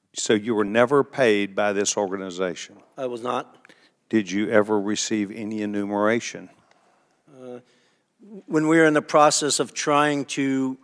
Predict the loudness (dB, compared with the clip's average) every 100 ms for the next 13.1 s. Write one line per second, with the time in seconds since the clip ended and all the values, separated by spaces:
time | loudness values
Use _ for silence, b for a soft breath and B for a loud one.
0 | -14 0 2 2 2 2 2 0 0 0
1 | 2 2 0 -2 -2 -2 0 2 2 0
2 | -4 -6 -8 -8 b b b -4 0 2
3 | 4 4 4 2 0 2 4 4 2 0
4 | -4 -4 -2 -4 b b b -2 -2 0
5 | -2 -2 -2 -2 0 2 2 0 -2 -10
6 | b b b _ -6 -2 0 0 -2 -10
7 | -4 -2 0 0 2 2 2 0 0 -2
8 | -4 -2 -2 0 2 2 0 -4 -6 -6
9 | -10 -4 -6 -4 -2 0 0 0 4 4
10 | 4 2 -4 B B B -6 -2 0 2
11 | 0 -2 -2 0 0 0 0 0 0 -4
12 | -4 -6 -4 -2 -4 -6 -4 -4 -4 -6